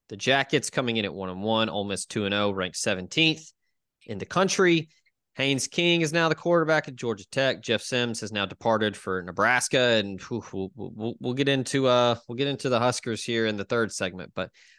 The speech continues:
um, I, I think offensively, Georgia Tech's gonna be a lot better than they were a year ago. Haynes King has already thrown for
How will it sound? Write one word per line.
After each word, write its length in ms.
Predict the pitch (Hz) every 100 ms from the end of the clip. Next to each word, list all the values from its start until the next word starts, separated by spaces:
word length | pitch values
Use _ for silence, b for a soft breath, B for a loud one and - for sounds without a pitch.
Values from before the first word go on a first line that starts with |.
| b -
um, 560 | 95 95 95 95 92 - _ _ _ _ _ _ _
I, 320 | 107 101 123 110
I 100 | -
think 220 | 151 117
offensively, 760 | 104 - 170 165 - 139 139 135
Georgia 260 | 139 127
Tech's 260 | 127 127 -
gonna 140 | 127
be 120 | 117
a 80 | 110
lot 260 | 107 107 101
better 180 | 104 104
than 140 | 98
they 100 | 95
were 200 | 98 98
a 40 |
year 220 | 95 95 95
ago. 400 | 95 95 95 - _ _ _
Haynes 220 | 110 104
King 280 | - 113 107
has 100 | 101
already 200 | 101 101
thrown 360 | 95 104 104 98
for 340 | - 101 98